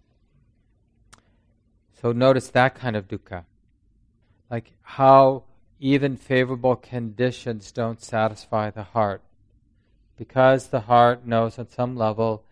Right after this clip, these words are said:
it can't count on even favorable conditions. I mean, it's almost like,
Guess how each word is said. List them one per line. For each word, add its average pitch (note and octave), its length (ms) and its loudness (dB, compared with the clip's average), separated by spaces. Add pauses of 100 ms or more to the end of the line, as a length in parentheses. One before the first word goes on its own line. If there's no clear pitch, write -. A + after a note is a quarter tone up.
(280)
it A#2 120 -12
can't A2 300 -6
count A#2 480 -6
on G#2+ 380 -10
even A2 300 -10
favorable G#2+ 680 -8 (400)
conditions. G2+ 840 -16 (2000)
I A#2+ 40 -8
mean, B2 160 0
it's A#2+ 160 -8
almost D3 380 2
like, A#2+ 260 0